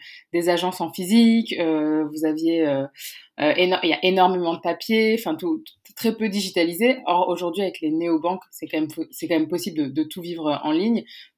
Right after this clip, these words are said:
Bah, côté WeMaintain, c'est à peu près la même chose, c'était de se dire, il faut repenser, euh, l'expérience, euh, du client, lui, lui permettre d'avoir toutes les informations à disposition. Donc, euh, le client a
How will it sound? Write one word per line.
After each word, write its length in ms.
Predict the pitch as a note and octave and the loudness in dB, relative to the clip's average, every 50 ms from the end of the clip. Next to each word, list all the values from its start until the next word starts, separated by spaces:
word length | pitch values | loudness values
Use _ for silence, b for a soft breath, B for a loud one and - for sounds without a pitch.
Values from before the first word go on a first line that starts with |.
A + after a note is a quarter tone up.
| - | -2
Bah, 200 | F3 E3 D#3 - - | 0 0 0 0 -2
côté 260 | - F#3+ F3+ - F#3 | -4 -4 -2 0 0
WeMaintain, 480 | F3 F#3 F#3 F3+ F3 E3+ E3 G3+ G3+ G#3+ | 0 2 0 0 -2 -2 -2 -2 -4 -4
c'est 120 | G#3 F3 | -4 -6
à 40 | D#3 | -6
peu 140 | - D#3+ C#3+ | -6 -6 -10
près 160 | - - E3+ | -10 -6 -4
la 80 | D#3 D3+ | -4 -2
même 180 | D3+ D3 D#3+ | -2 -4 -4
chose, 200 | D#3 - A3 A3 | -4 -4 -6 -6
c'était 220 | - - D#3 - D3+ | -6 -8 -6 -6 -6
de 60 | D3 | -4
se 80 | - D#3+ | -4 -6
dire, 220 | C#3+ F3+ G3 F#3 | -4 -4 -4 -4
il 100 | E3 D3 | -6 -6
faut 140 | - D#3 D3+ | -4 -4 -2
repenser, 640 | D3+ F3+ F#3 F#3 F#3 F#3+ F#3+ - - F#3+ F#3+ G3 B B B B B B _ - D#3+ | -2 -2 -2 -2 -4 -6 -6 -4 -6 -6 -6 -6 B B B B B B _ -4 -2
euh, 200 | D#3+ D#3+ D#3+ D3+ | 0 0 0 0
l'expérience, 680 | D#3+ E3+ D#3+ - - F3+ D#3+ D#3+ E3 F3 F3 F3 - E3+ | 0 -2 -4 -4 -6 -6 -6 -4 -4 -6 -6 -8 -6 -4
euh, 240 | D#3 D3+ D3+ C#3+ | -2 -2 -2 -2
du 160 | - D3 D#3 D#3 | -4 -6 -8 -8
client, 560 | - - D#3+ D#3+ F3 F#3+ G#3 A3 A3+ A3+ - - | -8 -8 -4 -2 0 2 2 2 2 -2 -4 -6
lui, 160 | E3 E3+ - | -8 -8 -6
lui 180 | - E3+ F3+ E3 | -6 -8 -8 -2
permettre 320 | - F#3 F3 F#3 F#3+ F#3+ | 0 0 0 0 0 -2
d'avoir 240 | F#3 E3 D#3+ D#3+ D#3+ | -2 -2 -2 -4 -6
toutes 140 | - - - | -8 -12 -10
les 120 | G3 F#3 | -8 -6
informations 720 | F#3 F3+ F3+ - - F3+ F3 F3 F3 F3 - - F#3 F#3 F3+ - - | -6 -8 -8 -10 -8 -6 -4 -4 -4 -6 -6 -8 -8 -8 -8 -6 -6
à 100 | F3 D#3+ | -6 -6
disposition. 680 | D#3+ E3 - - F3 D#3+ D#3 D#3+ - - G#3+ A#3+ C4 | -6 -8 -10 -6 -4 -4 -4 -4 -6 -6 -6 -4 -4
Donc, 200 | B3 F3+ D#3 D3 - D3 | -4 -6 -8 -10 -8 -8
euh, 180 | C#3 C3+ C#3 | -6 -6 -4
le 160 | C#3 C#3+ D3 D3 | -4 -6 -6 -8
client 340 | - - D#3+ D#3+ D#3+ D#3 | -8 -8 -6 -6 -4 -4
a 140 | C#3 C3 C3 | -6 -8 -10